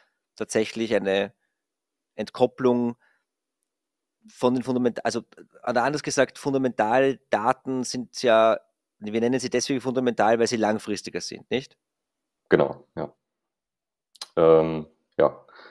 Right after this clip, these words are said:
Speaker 2: also auf jeden Fall eine sehr positive Entwicklung und da muss man sich einfach fragen, ähm,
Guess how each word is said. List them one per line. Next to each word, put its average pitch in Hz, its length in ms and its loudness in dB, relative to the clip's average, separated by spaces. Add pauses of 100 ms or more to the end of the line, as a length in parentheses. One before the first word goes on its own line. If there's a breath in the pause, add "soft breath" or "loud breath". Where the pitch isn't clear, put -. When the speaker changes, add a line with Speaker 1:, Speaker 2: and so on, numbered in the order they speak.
(140 loud breath)
Speaker 2:
also 82 200 4
auf 85 100 6
jeden 95 120 6
Fall 95 140 8
eine 87 100 6
sehr 85 160 6
positive 95 500 -2
Entwicklung 90 520 -2
und 80 80 -4
da 82 80 0
muss 82 180 -10
man 85 100 -4
sich - 260 -14 (180)
einfach - 260 -8
fragen, 82 640 0 (840 soft breath)
ähm, 78 460 -2